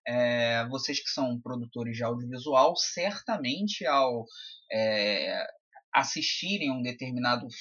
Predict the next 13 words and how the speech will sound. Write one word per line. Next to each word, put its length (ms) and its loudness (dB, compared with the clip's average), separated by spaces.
filme, 420 -4
vocês 440 -6
vão 300 -6
ver 320 -2
com 140 -10
uma 260 -2
determinada 640 -2
lente 500 -2
crítica 640 -4
e 60 2
analítica 1000 -2
distinta 500 -6
de 240 -6